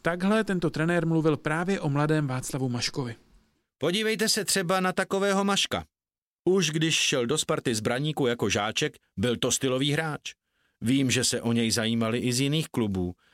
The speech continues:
Speaker 2: A na tehdejší dobu a na věk, kolik mu bylo, už tenkrát stál Spartu jeho přestup dost peněz. Myslím si ale, že to byl vůbec nejnadanější fotbalista, kterého jsem měl a trénoval.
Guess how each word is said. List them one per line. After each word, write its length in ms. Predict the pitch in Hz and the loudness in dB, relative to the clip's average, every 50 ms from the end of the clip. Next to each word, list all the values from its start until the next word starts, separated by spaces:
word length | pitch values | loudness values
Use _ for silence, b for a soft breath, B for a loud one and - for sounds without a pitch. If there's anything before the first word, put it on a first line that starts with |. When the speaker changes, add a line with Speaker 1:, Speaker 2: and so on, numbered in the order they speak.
| b b _ | b b _
Speaker 2:
A 60 | 110 | -2
na 120 | 113 120 120 | -2 -2 -2
tehdejší 540 | - 156 131 131 131 131 123 - - 107 98 | -2 -2 0 0 0 0 0 0 0 0 0
dobu 460 | 104 127 123 113 117 139 151 - 98 | 0 0 0 0 -2 -2 -2 -2 -2
a 80 | 104 | -2
na 160 | 104 107 110 107 | 0 0 0 0
věk, 300 | 107 120 120 135 - - | 0 0 0 -2 -4 -6
kolik 320 | - - 127 113 113 117 | -2 0 0 0 0 0
mu 140 | 120 113 101 | 0 0 2
bylo, 320 | 104 104 101 107 123 - B B B B B | 2 0 0 0 -2 -4 B B B B B
už 200 | - 117 - - | -2 -2 0 0
tenkrát 540 | - 143 147 160 151 - 156 147 147 143 - | 0 0 -2 -2 -2 -2 -2 -2 -2 -4 -4
stál 320 | - - 147 139 139 139 131 | -2 -2 -2 0 0 -2 -2
Spartu 400 | - - 139 131 - - 143 143 | -2 -2 -2 -2 -2 -2 0 0
jeho 200 | 131 110 110 104 | 2 2 0 0
přestup 440 | - - 135 - - 139 120 101 | 0 -2 -2 -2 -2 -2 -2 -2
dost 380 | 113 117 175 185 170 - - - | -2 -2 -2 -2 -2 -4 -6 -4
peněz. 440 | - 175 143 98 76 - - - - - _ _ _ _ _ _ _ B B B B B B B B B B B | -2 -2 -2 -2 -2 -4 -6 -8 -8 -10 _ _ _ _ _ _ _ B B B B B B B B B B B
Myslím 480 | - 117 160 156 - - 226 220 220 208 | -2 0 0 0 0 0 0 0 0 0
si 240 | - - 127 110 - | 0 0 0 -2 -2
ale, 380 | - 113 123 131 135 139 143 | -2 -2 -2 -2 -2 -2 -2
že 140 | 135 147 156 | -2 -2 -2
to 140 | - - 160 | -2 -2 0
byl 200 | 139 127 107 95 | 0 0 0 0
vůbec 600 | 87 87 113 156 196 202 180 202 190 160 - - | -2 -4 -2 -2 -2 0 0 -2 -2 0 -2 -2
nejnadanější 840 | 117 113 123 143 151 147 143 151 151 151 151 151 143 - - 113 95 | 0 0 0 0 0 -2 -2 0 0 0 0 0 0 0 -2 -2 -2
fotbalista, 640 | - - 127 123 123 135 131 135 120 - - 123 | -2 -2 -4 -2 -2 -2 0 0 -2 -2 -2 -4
kterého 380 | 120 - 131 120 117 113 113 113 | -2 -2 0 0 2 0 0 0
jsem 260 | - - 92 90 90 | 0 0 0 0 0
měl 380 | 92 98 107 110 113 113 117 - | 0 0 0 0 0 -2 -2 -2
a 120 | - 110 101 | -4 -4 -2
trénoval. 580 | - 107 107 98 95 90 85 80 78 69 65 | -2 -2 -2 -2 -2 -2 -4 -4 -6 -8 -12